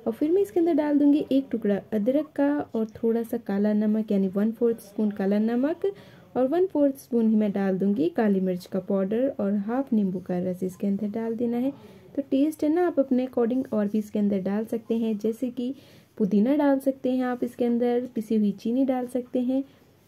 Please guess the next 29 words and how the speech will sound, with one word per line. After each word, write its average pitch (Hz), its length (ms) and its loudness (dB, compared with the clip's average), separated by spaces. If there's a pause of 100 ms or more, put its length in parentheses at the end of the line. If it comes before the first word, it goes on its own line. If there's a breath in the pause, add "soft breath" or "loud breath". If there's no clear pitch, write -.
(140 soft breath)
अब 285 140 -2
मैं 349 100 6
इसके 349 180 0
अंदर 320 340 2
एक 269 180 2
गिलास 247 280 0
पानी 208 300 2
डाल 220 240 0
दूंगी 226 380 0 (160)
और 302 60 -2
पानी 277 300 2
डालने 269 320 2
के 269 200 0
बाद 220 340 -2
इसे 208 320 -2
हमें 220 340 2 (640 soft breath)
ग्राइंड 254 280 4
कर 302 120 0
लेना 285 320 4
है। 294 320 0 (100)
तो 381 60 4
पानी 269 420 2
अभी 311 180 0
मैंने 302 220 0
बस 302 180 -2
एक 240 160 0
गिलास 247 300 -2
डाला 247 220 0
है, 302 120 0